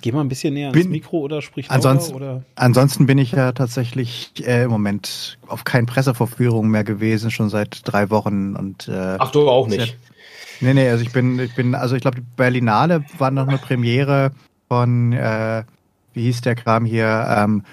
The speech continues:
Speaker 2: äh, d-, d-, d-, der, der, der, der, der Junge, der alles wegdübelt und sein Freund, der nicht so gut aussieht.
Speaker 3: <laughs>
Speaker 2: Ähm,
Speaker 3: Das hat, ja, das ist
Speaker 2: wir,
Speaker 3: eine
Speaker 2: äh,
Speaker 3: schöne
Speaker 2: Narziss und
Speaker 3: Bezeichnung.
Speaker 2: Goldmund. Ja, so hieß es.
Speaker 3: Ach so, ja,
Speaker 2: Ja,
Speaker 3: wollte ich mir
Speaker 2: genau.
Speaker 3: ansehen. Ähm, lief
Speaker 2: Genau,
Speaker 3: auch mal im
Speaker 2: der.
Speaker 3: örtlichen Kino.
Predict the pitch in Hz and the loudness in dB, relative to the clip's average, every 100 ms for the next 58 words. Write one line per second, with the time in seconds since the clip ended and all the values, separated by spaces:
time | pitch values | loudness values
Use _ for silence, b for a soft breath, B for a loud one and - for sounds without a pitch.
0 | - - 120 110 - 131 120 120 147 - | -16 -6 -2 -2 -4 -6 -6 -8 -8 -10
1 | 151 - - - 117 110 110 113 123 117 | -10 -10 -10 -10 -4 -2 -2 -4 -4 -4
2 | 107 107 113 117 151 123 113 107 110 - | -4 -4 -4 -4 -6 -6 -6 -6 -8 -12
3 | - 120 120 143 135 123 120 110 139 - | -8 -2 2 4 4 4 2 0 -2 0
4 | 131 123 131 120 - 117 123 120 - 127 | 0 2 0 -2 -8 -6 -4 -4 -4 -4
5 | 117 117 113 123 117 - 508 285 - 151 | -2 -6 -6 -4 0 2 4 2 0 -2
6 | - 262 131 - 127 127 131 139 135 135 | -2 -4 -4 -6 -2 2 4 6 4 2
7 | 123 131 151 151 147 170 135 - 131 110 | 0 -2 0 0 -2 -6 -8 -8 -10 -10
8 | 107 120 131 143 127 147 117 156 175 269 | -10 -10 -8 -6 -4 -6 -2 -2 2 4
9 | 247 190 196 180 123 101 - _ _ 147 | 4 2 2 2 -2 -4 -14 _ _ -10
10 | - - 147 120 - - - - 131 196 | -8 -8 -8 -8 -8 -6 -6 -2 2 4
11 | 247 120 165 202 160 175 220 160 147 147 | 4 2 2 2 4 2 0 -6 -2 2
12 | 143 113 139 190 - 120 123 127 131 123 | 2 0 -6 -8 -8 -4 -4 -4 -2 -2
13 | 123 170 139 113 139 110 - 143 123 - | -2 2 2 2 2 0 -2 -4 -6 -6
14 | 151 113 147 202 | -2 0 0 -2